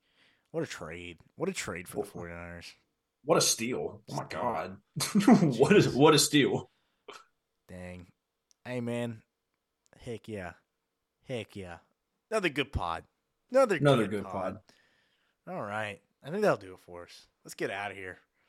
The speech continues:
Speaker 1: We're just
Speaker 2: Ladies
Speaker 1: talking
Speaker 2: and
Speaker 1: about nothing
Speaker 2: gentlemen.
Speaker 1: anymore.
Speaker 2: Yeah. Ladies and gentlemen, you'll have a great night. Have fun editing this out.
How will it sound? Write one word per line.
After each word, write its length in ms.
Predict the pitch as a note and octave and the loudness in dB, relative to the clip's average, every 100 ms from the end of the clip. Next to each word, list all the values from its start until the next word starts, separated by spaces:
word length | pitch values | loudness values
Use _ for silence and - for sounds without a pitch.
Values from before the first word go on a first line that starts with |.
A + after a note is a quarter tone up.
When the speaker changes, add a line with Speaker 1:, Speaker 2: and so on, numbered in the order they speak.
| _ - | _ -8
Speaker 1:
We're 80 | A2 | 0
just 80 | |
Speaker 2:
Ladies 180 | A#2+ C3 | 2 2
Speaker 1:
talking 60 | B2 | 4
Speaker 2:
and 80 | A#2+ | 4
Speaker 1:
about 120 | A#2+ | 4
nothing 120 | A#2+ | 4
Speaker 2:
gentlemen. 100 | A2+ G2 | 2 -2
Speaker 1:
anymore. 200 | F#2 F#2 _ _ _ _ _ _ | -10 -16 _ _ _ _ _ _
Speaker 2:
Yeah. 400 | - A2 G#2 G2+ G2+ | -4 2 2 0 -4
Ladies 320 | - B2 C3+ | 0 4 6
and 60 | B2 | 6
gentlemen, 280 | C3+ C3 B2+ | 6 6 6
you'll 120 | B2 | 6
have 100 | B2 | 6
a 40 | A2+ | 6
great 180 | A#2+ A#2 | 4 6
night. 240 | A#2+ A#2 | 6 6
Have 200 | B2 C3 | 4 4
fun 180 | D3+ A#2+ | 4 4
editing 600 | B2 B2 A2+ C#3+ C#3+ G#2 | 4 2 2 4 6 4
this 280 | G2+ B2+ - | 0 -2 -2
out. 240 | D#2 F#2+ | -6 -6